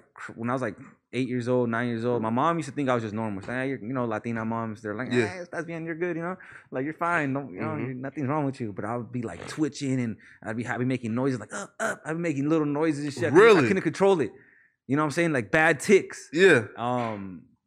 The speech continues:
Speaker 1: and, you know, that, that's, I went to the doctor. I took myself to the doctor when I was, like, eighteen. He's like, "Yeah, it's Tourette's."
Speaker 2: Yeah.
Speaker 1: You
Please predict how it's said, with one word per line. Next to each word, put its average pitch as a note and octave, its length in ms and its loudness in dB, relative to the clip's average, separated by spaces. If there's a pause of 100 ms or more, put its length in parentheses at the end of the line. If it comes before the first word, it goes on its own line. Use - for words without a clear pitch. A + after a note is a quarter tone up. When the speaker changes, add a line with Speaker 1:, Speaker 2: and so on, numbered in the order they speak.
(140)
Speaker 1:
and, A#2+ 320 -6
you D3+ 100 -4
know, D3 400 -2 (480)
that, A#2 200 -8
that's, C3 300 -2 (280)
I - 80 -8
went C3+ 180 -2
to - 80 -10
the B2 80 0
doctor. B2 360 0
I D3+ 60 2
took D3+ 160 -2
myself D#3 300 2
to C3+ 60 2
the A#2 60 0
doctor C#3+ 320 2
when B2 80 2
I A#2 40 2
was, G#2 80 -2
like, F#2 120 -6
eighteen. C3+ 360 -6
He's A#2 100 -2
like, F#2 100 -10
"Yeah, A#2 160 -6
it's G#2+ 120 -14
Tourette's." B2 500 -12
Speaker 2:
Yeah. C#3+ 160 6
Speaker 1:
You A2+ 80 4